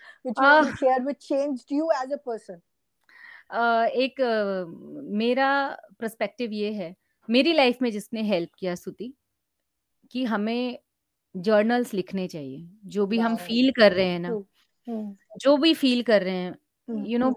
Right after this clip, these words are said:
Speaker 2: बहुत देसी तरीके हम अपना लेते हैं कई बार,
Speaker 1: हम्म।
Speaker 2: सेंसेशंस को निकालने के, किसी को भी फोन कर लिया, भड़ास निकाल ली,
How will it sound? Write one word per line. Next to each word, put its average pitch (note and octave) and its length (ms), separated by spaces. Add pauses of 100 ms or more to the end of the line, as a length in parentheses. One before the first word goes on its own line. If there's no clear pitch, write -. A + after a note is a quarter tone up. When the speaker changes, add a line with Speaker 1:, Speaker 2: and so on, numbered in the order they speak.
Speaker 2:
बहुत A#3 300
देसी A#3 480
तरीके A#3 400
हम A3 180
अपना G3 320
लेते F#3+ 320
हैं F3 100
कई F3 160
बार, F3+ 220
Speaker 1:
हम्म। - 260
Speaker 2:
सेंसेशंस G#3+ 680
को A3+ 60
निकालने G3 520
के, F#3+ 140
किसी G3 300
को G#3 140
भी G3+ 120
फोन G3 320
कर F#3 180
लिया, F3+ 480
भड़ास F3 460
निकाल F3+ 300
ली, F3 340